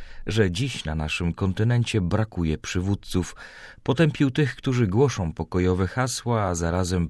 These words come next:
produkują i sprzedają walczącym uzbrojenie.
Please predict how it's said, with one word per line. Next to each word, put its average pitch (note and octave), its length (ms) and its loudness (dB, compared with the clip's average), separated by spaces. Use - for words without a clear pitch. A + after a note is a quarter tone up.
produkują G#2 720 0
i D#2+ 140 0
sprzedają F2 680 -2
walczącym D2 800 -8
uzbrojenie. D#2+ 800 -2